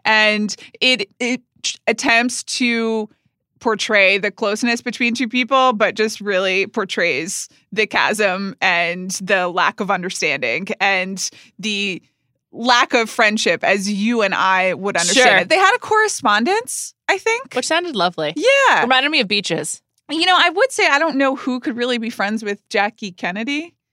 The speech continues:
Speaker 1: It seems like the circumstances in her life had conspired as such that she would always be closed off and protective of, of her privacy and can only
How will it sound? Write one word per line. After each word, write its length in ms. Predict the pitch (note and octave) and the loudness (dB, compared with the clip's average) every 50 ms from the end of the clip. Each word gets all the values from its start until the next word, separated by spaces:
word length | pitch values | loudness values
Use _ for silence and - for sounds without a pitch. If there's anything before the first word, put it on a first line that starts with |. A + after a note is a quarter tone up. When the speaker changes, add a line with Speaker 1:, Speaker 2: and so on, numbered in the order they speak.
| _ _ _ _ - | _ _ _ _ -4
Speaker 1:
It 200 | - A3+ - - | -4 -4 -4 -6
seems 720 | - - - - A#3+ A#3 A3 A3 G#3+ G#3+ G#3+ - - - | -10 -10 -6 -4 -2 -2 -2 -2 -2 -4 -4 -6 -8 -4
like 520 | G#3+ G3+ F#3 F#3 F3+ F#3 F3+ - - - - _ _ _ _ | -2 0 0 0 0 -2 -6 -12 -18 -20 -20 _ _ _ _
the 80 | A#3 A3 | -6 -6
circumstances 800 | - - A#3+ A3 G#3+ - A3+ A3 - - A3 G3+ G#3+ - G3+ F#3+ | -2 -2 -2 -2 -2 -2 -4 -4 -2 0 -2 -2 -2 -4 -8 -10
in 120 | G#3 G#3 G#3 | -8 -8 -8
her 160 | G#3 F#3+ F3 | -8 -6 -4
life 240 | F3 D3+ E3 F#3 - | -4 -4 -4 -4 -6
had 160 | G#3+ F#3 F3+ | -10 -12 -10
conspired 480 | - G3 G3 - - F#3+ F3 F3 F3+ | -12 -12 -12 -8 -6 -4 -4 -4 -6
as 260 | F#3 G3 - - - _ | -6 -8 -12 -18 -20 _
such 420 | - - - G3+ F3 F#3 - - | -8 -4 -2 -2 -2 -4 -6 -6
that 200 | - E3+ E3 - | -6 -6 -6 -4
she 460 | - - - G#3 G3 F#3+ E3+ D#3+ - - _ _ _ _ _ _ _ _ _ | -4 -6 -4 -4 -6 -6 -6 -8 -8 -12 _ _ _ _ _ _ _ _ _
would 260 | G3+ G3 G#3+ G#3+ G#3 | -8 -4 -2 0 0
always 380 | - C#3 F3 F3+ D#3+ F#3 G3+ G#3 | 2 2 2 2 0 -2 -4 -4
be 120 | - G3+ | -6 -8
closed 360 | F3+ - - G3 F3+ F3+ F3+ F3+ | -6 -4 -4 -4 -4 -2 -2 -2
off 180 | D3 E3 - | -2 -2 -4
and 140 | - F#3+ F3+ | -6 -8 -8
protective 440 | - F#3+ - F#3+ F3+ - - F3+ F3 F3 F3 F#3 | -8 -6 -4 -4 -4 -4 -4 -4 -4 -4 -4 -6
of, 40 | - - | -4 -2
of 180 | G#3+ G#3 F#3 - | -2 -2 -2 -2
her 160 | - A#3 F3+ | -4 -6 -4
privacy 500 | F3+ - E3+ C3 D3 F#3 - - B3 A#3+ G#3+ | -2 -2 -2 -2 -2 -4 -4 -4 -2 -2 -2
and 140 | G3 G3 | -2 -4
can 160 | - G3+ F3 E3 | -6 -6 -8 -6
only 380 | C#3+ C#3+ F#3+ F3+ F3+ F#3 F3 | -6 -6 -6 -6 -8 -8 -10